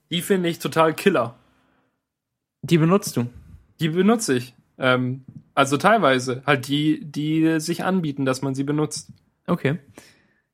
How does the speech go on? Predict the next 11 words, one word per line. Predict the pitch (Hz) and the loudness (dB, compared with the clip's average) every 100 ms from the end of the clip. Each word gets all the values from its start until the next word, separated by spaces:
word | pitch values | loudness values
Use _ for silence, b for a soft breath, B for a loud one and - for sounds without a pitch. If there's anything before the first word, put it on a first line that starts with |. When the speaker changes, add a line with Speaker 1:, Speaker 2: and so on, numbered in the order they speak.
| _ _ - | _ _ 0
Speaker 1:
Also | 139 139 | 4 4
Speaker 2:
Ähm. | |
Speaker 1:
ich | 143 135 | 4 2
benutze | 175 185 - 170 | 2 2 2 0
zugegebenermaßen | 156 196 165 170 156 143 147 156 | 0 -2 0 0 2 4 2 0
nicht | 147 135 | -4 -2
so | 131 143 | 0 0
oft | 139 139 | 0 -2
Vollbild-Apps, | - 170 143 127 120 156 139 - - _ _ _ _ _ _ _ | 0 0 2 -2 -2 -2 -4 -6 -14 _ _ _ _ _ _ _
Speaker 2:
Mhm. | 147 - | -4 2
Speaker 1:
denn | 131 135 139 | 2 2 -2